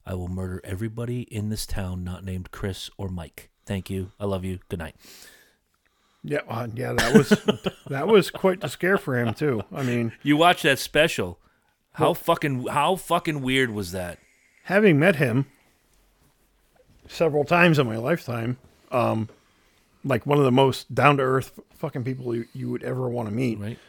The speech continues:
Speaker 2: and just, like, like, very relatable.
Speaker 1: Yep.
Speaker 2: He, he <clears throat> when he was making Clerks, he financed his, the entire movie based upon credit cards and his comic book collection.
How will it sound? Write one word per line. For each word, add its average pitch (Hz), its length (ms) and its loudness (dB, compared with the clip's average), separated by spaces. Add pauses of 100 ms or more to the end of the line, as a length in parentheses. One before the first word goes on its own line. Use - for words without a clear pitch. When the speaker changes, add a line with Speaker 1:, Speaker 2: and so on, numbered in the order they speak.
Speaker 2:
and 117 160 0
just, 117 340 -2
like, 104 380 -4 (2000)
like, 127 160 -2
very 147 340 2 (140)
relatable. 135 600 2 (260)
Speaker 1:
Yep. 104 160 -2 (120)
Speaker 2:
He, 147 420 -6 (380)
he 185 60 4 (280)
<clears throat> - 140 -20
when 131 220 -2
he 170 160 2
was 220 200 4
making 170 300 2
Clerks, 196 520 -2 (1600)
he 202 140 4
financed 180 600 2
his, 110 180 -4
the 120 220 -6
entire 156 340 0
movie 127 300 2
based 131 300 -4
upon 113 220 -6
credit 170 260 -2
cards 160 380 -2
and 135 380 -6
his 117 200 -6
comic 123 280 -6
book 104 260 -16
collection. 98 420 -18